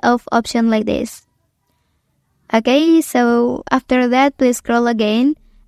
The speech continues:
and select the background process limit. And here, please add it in no background processes. Well, that's the tutorial on how to set developer options for game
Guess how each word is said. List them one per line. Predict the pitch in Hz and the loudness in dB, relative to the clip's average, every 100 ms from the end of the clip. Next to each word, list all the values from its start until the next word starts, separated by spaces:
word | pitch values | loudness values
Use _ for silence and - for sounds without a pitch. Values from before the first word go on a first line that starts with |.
| - | -2
and | 285 320 | 2 2
select | 320 285 277 | 2 0 2
the | 254 | 2
background | 233 262 254 269 277 302 | 2 0 2 2 2 2
process | 294 262 262 247 - | 0 -2 0 -4 -2
limit. | 240 220 214 262 - _ _ _ _ _ _ _ _ - | -2 0 2 -2 -6 _ _ _ _ _ _ _ _ -2
And | 277 302 | 2 2
here, | 294 311 339 | 2 2 2
please | - 285 269 | 2 0 2
add | 247 247 | 0 0
it | 269 294 - | 0 0 -2
in | 247 247 240 | -2 2 2
no | 254 285 | 2 2
background | 254 254 247 240 240 240 | 2 -2 0 0 2 0
processes. | 240 - 226 220 214 - - _ _ _ _ _ _ _ _ _ _ _ _ _ _ _ _ _ - | -2 -2 -4 -4 -6 -8 -20 _ _ _ _ _ _ _ _ _ _ _ _ _ _ _ _ _ 2
Well, | 277 320 339 | 4 4 4
that's | 277 262 - | 2 0 -2
the | 262 | 0
tutorial | 262 277 262 262 254 | 0 2 0 0 0
on | 254 | 0
how | 254 247 | 2 0
to | 247 262 | 2 0
set | 269 262 | 2 0
developer | 240 254 247 247 247 | 0 0 0 -2 0
options | 247 240 - 254 254 | -2 -2 -2 -2 0
for | 247 247 | 0 0
game | 226 233 294 | 2 0 -2